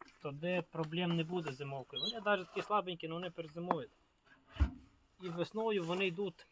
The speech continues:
як запасні матки. Це є один, такий в мене вулик, там внизу є ще од-, чи два є внизу. Вони зимують як запасні матки. І по три, якщо на пасіки в основних сім'ях десь пропаде матка весною, то від них буде матка під,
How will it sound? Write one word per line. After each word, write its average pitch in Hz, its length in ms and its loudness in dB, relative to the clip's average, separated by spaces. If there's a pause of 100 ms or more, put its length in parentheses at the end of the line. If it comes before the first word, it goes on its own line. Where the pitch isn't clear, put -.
(240)
як 175 180 -4
запасні 165 440 0
матки. 202 440 -2 (920)
Це 165 140 0
є 170 180 4
один, 165 520 -2
такий 165 260 -4
в - 20 0
мене 156 160 -2
вулик, 151 240 -2
там 165 140 0
внизу 151 240 -2
є 139 80 0
ще 202 200 2
од-, 180 200 0
чи 175 140 0
два 156 200 0
є 147 80 -4
внизу. 151 340 -4 (920)
Вони 208 380 0 (100)
зимують 175 420 0
як 170 80 2
запасні 180 400 0
матки. 196 420 -2 (1080)
І 147 140 -8
по 151 160 -8
три, 190 120 2
якщо 190 260 2
на 180 140 0
пасіки 170 400 -4
в 165 40 -2
основних 170 320 -2
сім'ях 160 280 -2
десь 156 120 -4
пропаде 160 400 -2
матка 196 360 -4
весною, 170 380 -8 (460)
то 156 140 0
від 151 180 -8
них 180 200 -2
буде 160 220 0
матка 165 280 -2
під, - 180 -12